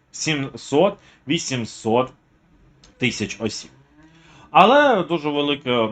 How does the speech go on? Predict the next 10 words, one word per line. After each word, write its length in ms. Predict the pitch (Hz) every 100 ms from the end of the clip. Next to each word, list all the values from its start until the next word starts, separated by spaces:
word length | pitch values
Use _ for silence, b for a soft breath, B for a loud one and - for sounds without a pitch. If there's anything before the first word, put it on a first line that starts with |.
| 110 123
закидують 760 | 113 143 160 185 151 131 117
українцям — 720 | 127 - 147 226 247 175 151 135 b b
це 160 | - 190
колабораціонізм 960 | 160 127 113 117 113 123 120 185 208 _
у 140 | 156 156
прикладі 540 | 117 123 131 120 117
дивізії 580 | 95 92 113 113 107 104
С 180 | 98 -
С 260 | 104 - -
Галичини. 580 | 101 113 107 - 113